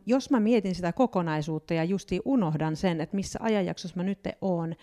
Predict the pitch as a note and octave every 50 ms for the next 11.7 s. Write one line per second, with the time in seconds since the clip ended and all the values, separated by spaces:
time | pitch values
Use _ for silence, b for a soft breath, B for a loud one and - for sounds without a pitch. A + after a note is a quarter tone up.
0 | B B B B B B - F3 E3+ E3 - - - G#3 F#3+ F#3 F3 E3 D#3+ F3
1 | E3+ E3 D#3+ E3 E3 D#3+ D#3+ E3+ - G#3+ G#3 F#3+ - - - - D3+ D3 D3+ E3
2 | F3 F3 D#3 E3+ D#3 D#3 D#3 - D#3 D3+ C#3+ C#3 D3 D3 B B B B B -
3 | E3+ E3 D#3 F3 E3+ - E3 D#3+ - F3+ D#3+ - - - E3 - - E3+ D3+ F3
4 | F3 E3+ - F3 D#3+ D3+ D3 - _ - A2+ D3 F3+ - _ b b b b b
5 | - - F3+ D#3 D3 C#3+ D3 - - - - _ - D#3+ D3 D#3 - _ - G3
6 | G3+ A3+ - B B B B B B _ - F3+ E3+ - - E3 E3 E3 - E3
7 | E3 E3 E3 F3 F#3+ - F3+ D#3+ - - F3 D#3+ E3 E3 D#3 D#3+ D#3 - E3+ D#3+
8 | D#3+ - - D#3+ D#3+ C#4 - _ _ _ _ _ - C#4+ B3+ - G3+ D3+ - -
9 | - D#3+ F#3 G3 - - - _ _ _ _ _ _ _ _ _ _ _ _ _
10 | - - - - F#3 E3 - G3 F3 E3+ - E3+ E3 E3 E3 E3 E3 D#3+ - -
11 | D#3+ D3+ D3+ D#3+ D#3+ E3 D3+ - D#3 D3 - - - D#3